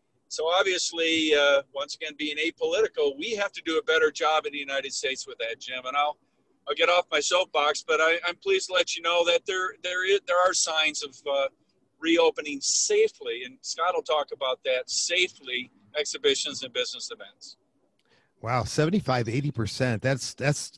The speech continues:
Speaker 2: to me, it's surprising. And, and that's, but a good surprise. <laughs> It is a good surprise for me.
Speaker 1: Correct.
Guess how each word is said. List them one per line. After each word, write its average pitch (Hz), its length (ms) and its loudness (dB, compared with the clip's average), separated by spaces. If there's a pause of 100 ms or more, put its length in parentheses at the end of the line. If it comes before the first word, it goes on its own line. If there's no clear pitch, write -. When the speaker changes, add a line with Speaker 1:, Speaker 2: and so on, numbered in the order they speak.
(140)
Speaker 2:
to - 120 2
me, 180 140 6
it's 190 160 4
surprising. 135 800 2
And, 127 160 0
and 123 340 0
that's, 123 300 -2 (160)
but 120 220 2
a 156 100 0
good 135 320 6
surprise. 82 720 -6
<laughs> - 40 -14
It 139 260 2
is 147 180 2
a 123 140 0
good 151 240 0
surprise 131 480 -2
for 117 120 -4
me. 113 120 2
Speaker 1:
Correct. 113 400 2